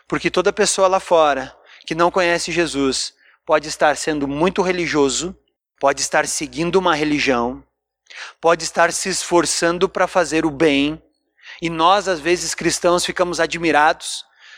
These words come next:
Tem pessoas que são tão boas que você diz assim, "Nossa, elas são muito melhores que muitas pessoas dentro da minha igreja."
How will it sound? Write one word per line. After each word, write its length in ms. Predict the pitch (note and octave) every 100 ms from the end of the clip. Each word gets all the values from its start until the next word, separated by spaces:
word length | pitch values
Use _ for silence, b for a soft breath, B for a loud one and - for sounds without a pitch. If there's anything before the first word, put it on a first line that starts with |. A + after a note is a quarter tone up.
| B
Tem 140 | E3
pessoas 340 | E3 E3+ F3+ -
que 80 | -
são 240 | F#3+ F3
tão 480 | - - A3+ D4 D4 - -
boas 800 | B2+ G3 G#3 F3+ G#3 G#3+ - - _ b b b b
que 80 | -
você 180 | D#3 D#3
diz 80 | D#3
assim, 220 | D#3 F3
"Nossa, 420 | D#3+ G3 - C#3+ - b D#3
elas 220 | D3+ -
são 120 | F3+
muito 240 | F3 G#3
melhores 380 | A3+ F#3+ F3+ F#3
que 100 | -
muitas 360 | D#3+ F#3+ B3 -
pessoas 340 | F#3+ F#3 F3+
dentro 120 | F3+
da 60 | F3
minha 120 | E3+
igreja." 440 | D3+ C#3+ C#3 F3